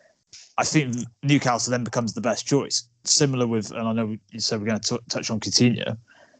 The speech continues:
If Newcastle had been the main ones in for him and he didn't have a club of similar stature going in, then he would, he would have done that, I'm sure.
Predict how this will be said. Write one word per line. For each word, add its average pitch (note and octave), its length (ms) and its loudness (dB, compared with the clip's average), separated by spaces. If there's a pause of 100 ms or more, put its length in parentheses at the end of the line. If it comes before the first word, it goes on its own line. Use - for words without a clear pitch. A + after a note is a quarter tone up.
(300)
If A#2+ 180 2
Newcastle A#2+ 800 2 (280)
had A2+ 180 -8
been A#2+ 160 -2
the A2+ 80 0
main B2 240 2
ones A2 180 2
in B2+ 120 2
for G#2+ 140 -6
him G#2 60 -10
and G#2 40 -6
he G#2+ 60 -4
didn't A#2 200 -2
have A2 120 -2
a G#2+ 40 -4
club A2 400 0 (560)
of A2 100 0
similar A#2+ 440 4
stature - 680 -2 (140)
going - 280 -10
in, A2+ 240 -6 (600)
then B2 160 0
he B2+ 120 6
would, B2 100 4
he B2 160 2
would B2+ 80 4
have A#2 100 2
done C#3+ 160 2
that, G#2 120 -8
I'm G#2 60 -20
sure. A#2+ 380 -2